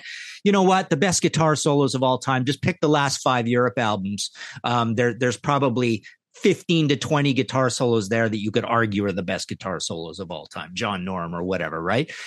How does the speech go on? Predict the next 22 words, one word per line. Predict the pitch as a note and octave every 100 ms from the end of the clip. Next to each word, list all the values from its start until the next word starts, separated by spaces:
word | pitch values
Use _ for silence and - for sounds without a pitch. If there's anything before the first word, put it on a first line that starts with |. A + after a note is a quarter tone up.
| -
Um, | C#3 C3 A#2+ -
but | A#2 G#3+ F3+ B2 _ _ _ _ -
the | D#3
reason | F3 D#3+
I | D#3
bring | C#3 D#3
that | C#3+ C#3+
up | D3+ C#3+
is | C3+ A2+
that | A#2+ A#2
everybody | - F3+ D#3 E3+ E3 D#3 D3
mentions | C#3 C3 - G2+
Comfortably | - - C#3+ G3 G3 A3+
Numb, | G#3 C#3+ C3+ C3+ C#3+ _ _ _ _
Hotel | - C3 C#3+ E3+
California, | E3 D#3 D3+ D3+ - C#3 C3 C3 C#3 - _ _
and | F2+ E2
Kiss | - A#2+ A2
Strange | - A2 G2 F#2+
Ways. | E2 D#2 - - - _ _ _ _ -
Every | G3+ G3 G#3
time | - D#3+ C#3+ E2+